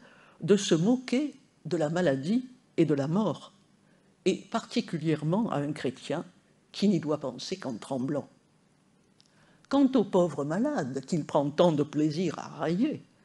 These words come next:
comme les visionnaires mêmes sont à, en cela fort à plaindre, il me semble qu'il les devait laisser là, s'il n'en voulait pas avoir compassion. Aussi, que lui arrivera-t-il d'avoir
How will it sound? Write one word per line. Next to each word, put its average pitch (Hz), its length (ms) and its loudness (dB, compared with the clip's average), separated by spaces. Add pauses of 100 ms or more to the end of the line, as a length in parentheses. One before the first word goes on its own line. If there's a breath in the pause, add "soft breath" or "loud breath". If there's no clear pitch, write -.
(960 soft breath)
comme 180 260 6
les 175 140 8
visionnaires 165 600 4
mêmes 175 380 4
sont 139 300 -4
à, 139 60 -2 (200)
en 147 140 -4
cela 151 380 -2
fort - 320 -14
à 117 60 -8
plaindre, 160 580 -2 (760)
il 175 160 0
me 156 100 0
semble 170 540 0 (360 soft breath)
qu'il 170 200 0
les 165 100 4
devait 156 240 2
laisser 131 300 -2
là, 247 260 0 (760)
s'il 170 280 0
n'en 160 120 0
voulait 151 280 0
pas 151 340 -2
avoir 156 340 -6
compassion. - 600 -10 (1600 soft breath)
Aussi, 277 480 0 (600 soft breath)
que 339 100 8
lui 302 180 8
arrivera-t-il 220 720 8
d'avoir 165 380 0